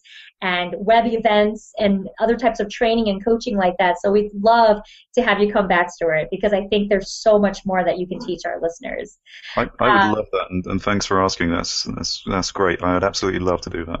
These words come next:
Speaker 2: Thank you.
Speaker 1: Awesome, awesome. So I'm gonna hold you to that. But before we let you go, in case those, uh, listeners missed the first conversation we had with you a couple months back, can you tell us, you know, what do you do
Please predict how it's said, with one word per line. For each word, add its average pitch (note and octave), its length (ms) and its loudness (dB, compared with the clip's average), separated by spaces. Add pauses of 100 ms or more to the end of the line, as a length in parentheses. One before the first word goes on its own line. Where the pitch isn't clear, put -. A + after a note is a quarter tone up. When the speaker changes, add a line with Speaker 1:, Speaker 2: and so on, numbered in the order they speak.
(120)
Speaker 2:
Thank F#2 160 -2
you. - 60 2
Speaker 1:
Awesome, F3+ 580 2
awesome. G#3 460 0
So A3 80 2
I'm A3 60 0
gonna A#3 120 4
hold B3 240 2
you A#3+ 140 -4
to A#3+ 300 -2
that. D#3+ 360 0
But B3+ 140 2
before C#4+ 320 2
we E4+ 80 2
let C#4+ 240 0
you A#3 80 -2
go, F#3 500 2 (280)
in A#3 140 -2
case D#4+ 380 -2
those, B3+ 480 4 (260)
uh, - 140 -6
listeners A#3+ 500 0
missed B3+ 520 2
the B3 120 0
first C#4 260 2
conversation A3 520 0
we G3 120 0
had E4 200 2
with D#4+ 140 -6
you D4 80 -4
a - 40 -6
couple C#4 220 2
months B3+ 320 2
back, A#3+ 320 2 (260)
can C#4+ 120 -6
you D#4 80 -4
tell D#4 260 2
us, D#4+ 240 0 (220)
you B3 100 2
know, A#3+ 80 6
what G#3+ 300 2
do E4 80 0
you D#4+ 100 2
do C#4+ 260 0